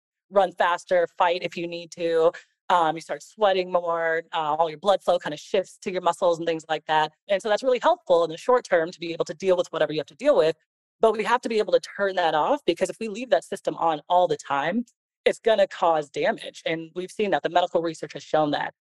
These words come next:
causing damage like, you know, issues like high blood pressure, chronic headaches, chronic fatigue, um, heart disease, immune-related issues. There's all these kinds of negative consequences of prolonged stress responses.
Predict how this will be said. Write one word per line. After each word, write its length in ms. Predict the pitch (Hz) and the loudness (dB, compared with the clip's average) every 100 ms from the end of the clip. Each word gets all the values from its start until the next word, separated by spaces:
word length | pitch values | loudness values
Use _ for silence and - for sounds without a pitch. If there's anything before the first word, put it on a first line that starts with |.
| _ _ - | _ _ 0
causing 280 | 196 170 165 | 2 2 2
damage 400 | 175 165 165 165 | 0 2 -2 0
like, 220 | 143 147 - | 0 -2 -8
you 100 | 151 | -8
know, 140 | 139 - | -8 -2
issues 340 | 196 - 175 | -2 -2 -2
like 160 | 151 147 | -2 -4
high 200 | - 151 | -4 -4
blood 280 | - 214 202 | 0 0 0
pressure, 600 | - 185 - 175 156 151 _ _ _ _ | 0 0 2 2 2 0 _ _ _ _
chronic 320 | - 233 190 190 | -2 2 2 0
headaches, 500 | 190 180 170 - - | 0 2 2 0 -4
chronic 360 | - 185 175 | 0 2 0
fatigue, 680 | - 175 - 185 165 151 147 - | -6 -12 -10 -8 -6 -6 -8 -2
um, 240 | 160 147 - | -2 -2 -2
heart 200 | - 226 | 2 2
disease, 560 | 208 175 160 147 151 147 _ _ - | 0 -6 -6 -2 -2 -2 _ _ -6
immune-related 600 | 190 226 226 202 180 160 160 | -4 -2 -2 0 2 0 -2
issues. 460 | 156 - 147 156 - | -6 -4 -6 -6 -6
There's 200 | 170 - - | -6 -6 0
all 240 | 220 220 | 2 2
these 140 | 214 196 | 0 -6
kinds 240 | 196 175 | -2 0
of 80 | 170 | 0
negative 360 | 165 160 156 | 0 -2 -4
consequences 720 | - 160 165 - 151 147 147 - | -4 -4 -4 -6 -8 -6 -8 -6
of 240 | 165 160 151 _ _ _ - | -2 -2 -2 _ _ _ 0
prolonged 480 | 202 180 160 156 | 0 2 0 -2
stress 320 | - - 151 - | -6 -2 -2 -2
responses. 680 | 147 - 147 139 - 143 - | -12 -4 0 0 -4 -14 -14